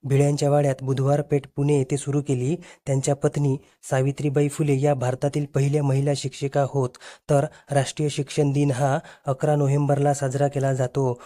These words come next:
ओके, आणि अकरा एप्रिललाच राष्ट्रीय सुरक्षित मातृत्व दिन साजरा केला जातो. राष्ट्रीय सुरक्षित मातृत्व दिन दरवर्षी अकरा एप्रिल रोजी साजरा केला जातो. हा दिवस भारत सरकार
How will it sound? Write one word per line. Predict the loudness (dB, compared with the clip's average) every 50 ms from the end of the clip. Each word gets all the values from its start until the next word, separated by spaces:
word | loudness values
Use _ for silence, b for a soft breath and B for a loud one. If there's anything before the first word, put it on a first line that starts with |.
| B B B
ओके, | -6 -4 -2 0 0 0 0 -2 -6 B B B
आणि | -2 0 2 2 2 0 -4 -6 _ _ _ _ _ -6
अकरा | -6 -4 -2 0 0 2
एप्रिललाच | 2 0 0 0 0 0 2 2 2 0 0 -4
राष्ट्रीय | -6 -2 0 0 0 0 -4 -4 -2 -2 -2
सुरक्षित | -2 0 0 0 0 0 -2 -4 -6 -4 -2
मातृत्व | -2 0 0 -2 -2 -4 -4 -6 -4 -2 0 0
दिन | 0 2 0 0 0
साजरा | -2 -2 -2 0 0 0 0
केला | 0 0 0 0 0
जातो. | 0 0 -2 -2 -2 -6 -6 B B B B B B
राष्ट्रीय | 0 0 0 0 -2 -2 -2 -2
सुरक्षित | -2 0 0 0 0 0 0 -4 -4 -2
मातृत्व | 0 0 0 0 -2 -2 -4 -2 0 0 -2
दिन | 0 0 0 0 2 2
दरवर्षी | 2 2 2 2 2 0 0 -2 -4
अकरा | -4 -4 -4 -2 0 0 2
एप्रिल | 2 0 0 0 -2 0
रोजी | 0 0 0 0 0
साजरा | -2 -2 -2 0 0 0
केला | 0 0 0 0
जातो. | 2 0 0 0 0 -2 -2 -4 B B B B B B
हा | -2 -2 0
दिवस | 0 2 0 0 -2 -2
भारत | -4 -2 0 0 0 0
सरकार | 0 -2 -4 -2 0 0 0 0 0